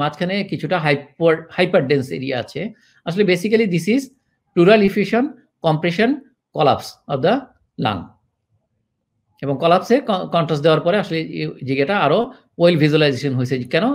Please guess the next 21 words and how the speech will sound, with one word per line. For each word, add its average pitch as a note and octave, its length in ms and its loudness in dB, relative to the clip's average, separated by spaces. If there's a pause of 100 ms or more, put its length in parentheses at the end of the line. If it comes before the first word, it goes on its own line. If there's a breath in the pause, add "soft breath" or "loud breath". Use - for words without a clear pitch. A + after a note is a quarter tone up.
(120)
কারণ E3+ 220 0
এখানে F3 220 0
আমাদের D#3+ 240 0
ভাস্কুলারিটি D#3 540 0
আছে, C4 200 -4
সেই D#3 160 -4
জন্য D3 200 -4
এই D3 80 -4
জায়গাটা C#3 280 -2 (560 soft breath)
ওয়েল D3 200 2
ভিজুয়ালাইজেশন A#2+ 640 -2
হয়েছে। G2+ 260 -10 (3000)
Paired A3 280 6 (100)
inspiratory G#3+ 500 0
and F#3+ 120 0
expiratory F3 460 -4
C - 20 -14 (120)
T - 20 -4 (140)
chest, G3 260 -2 (680)
this, F3+ 140 -4 (300)
the F#3+ 80 -2